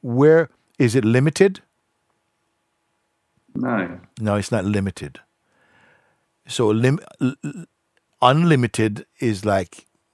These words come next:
Speaker 1: infinite. Can I say like this for a moment?
Speaker 2: Yeah.
Speaker 1: So where would you be standing? Outside of the infinite to know the infinite? Okay.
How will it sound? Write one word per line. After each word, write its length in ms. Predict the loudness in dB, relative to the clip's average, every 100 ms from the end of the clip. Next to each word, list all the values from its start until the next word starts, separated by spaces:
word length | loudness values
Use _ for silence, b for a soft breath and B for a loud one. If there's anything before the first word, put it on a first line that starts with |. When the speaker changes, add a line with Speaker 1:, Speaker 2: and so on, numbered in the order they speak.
| _ _
Speaker 1:
infinite. 600 | -4 -4 -6 -10 -10 -18 -20 _ _ _ _ _
Can 140 | -6 -2
I 120 | -2
say 200 | -2 -2
like 160 | -2 -4
this 140 | -8
for 140 | -4
a 40 | -4
moment? 440 | -2 -6 -8 -14 _ _ _ _ _ _ _ _ _ _ -14
Speaker 2:
Yeah. 180 | -12 -12 -16 _ b b b b b b b _ _ _ _ _ _ _ _
Speaker 1:
So 280 | -4 -2 0
where 420 | -2 2 2 4 2
would 280 | 0 0
you 440 | 0 2 2 0 -2
be 260 | -2 0 0
standing? 540 | -2 0 0 0 -6
Outside 500 | -4 -6 -2 0 0
of 120 | -2 -6
the 120 | -6
infinite 560 | -6 -6 -6 -6 -8 -16
to 60 | -12
know 200 | -8 -8
the 180 | -10 -12
infinite? 460 | -14 -10 -12 -12 -18 _ _ _ _ _ _ _ _ _ _ _ _ _ _ _ _ _ _ _ _ _ _ _ _ _ _ _ _ _ -14
Okay. 200 | -12 -12